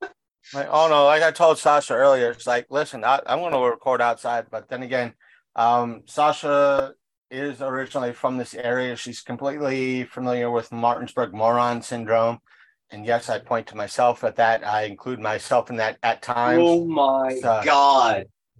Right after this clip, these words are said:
Speaker 2: We now
Speaker 1: What?
Speaker 2: have a new title for, like, stupid shit that happens in your town.
Speaker 1: <laughs>
Speaker 2: It, it, we can even start a gang. We can call ourselves the Martinsburg Morons.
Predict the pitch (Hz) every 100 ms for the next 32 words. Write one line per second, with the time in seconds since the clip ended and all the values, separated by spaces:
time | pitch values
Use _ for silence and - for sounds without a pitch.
0 | _ _ _ _ - 139 156 160 165 170
1 | 170 156 147 139 147 156 _ 147 147 127
2 | 104 - _ _ _ _ _ - 151 139
3 | - - 339 311 - - - - 143 -
4 | 139 135 165 135 147 139 131 - 143 139
5 | 123 - - _ 117 - - 165 151 190
6 | 254 269 220 - 226 196 170 139 165 214
7 | 185 127 123 175 165 190 190 190 208 185
8 | 180 165 180 - 175 151 190 175 165 190
9 | 196 175 143 -